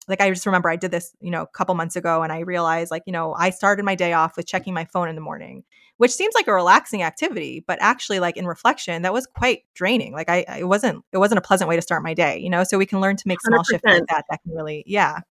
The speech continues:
Speaker 1: yeah.
Speaker 2: Yeah, I've done that too. And, and I, honestly, I, and I actually, actually spoke at a, um, like, a, a retreat recently about
Speaker 1: Mm-hmm.
Speaker 2: that,
Speaker 1: Mm-hmm.
Speaker 2: um, of trying to,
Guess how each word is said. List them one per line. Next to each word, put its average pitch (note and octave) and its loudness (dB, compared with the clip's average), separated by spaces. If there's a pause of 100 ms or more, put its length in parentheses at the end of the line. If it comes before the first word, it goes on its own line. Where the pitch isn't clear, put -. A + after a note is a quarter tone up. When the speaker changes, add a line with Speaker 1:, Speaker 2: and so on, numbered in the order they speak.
Speaker 1:
yeah. D#3 -2 (1400)
Speaker 2:
Yeah, - 4
I've G3+ 4
done A#3 4
that G#3 2
too. F#3 2
And, E3 -2
and E3 -2
I, E3+ 6
honestly, G#3+ 0
I, F#3 2
and F3+ -2
I F3 0
actually, - -6
actually G3 -2
spoke G3+ 4
at G3+ 6
a, D#3+ 4 (200)
um, D#3 0 (240)
like, E3+ -6
a, E3 0 (280)
a F3 -2 (140)
retreat G3 4
recently F3+ -2
about F#3 8
Speaker 1:
Mm-hmm. - -
Speaker 2:
that, D#3 4 (300)
Speaker 1:
Mm-hmm. F#3 8
Speaker 2:
um, F3 -2
of E3+ 2 (180)
trying G3 0 (100)
to, F3 0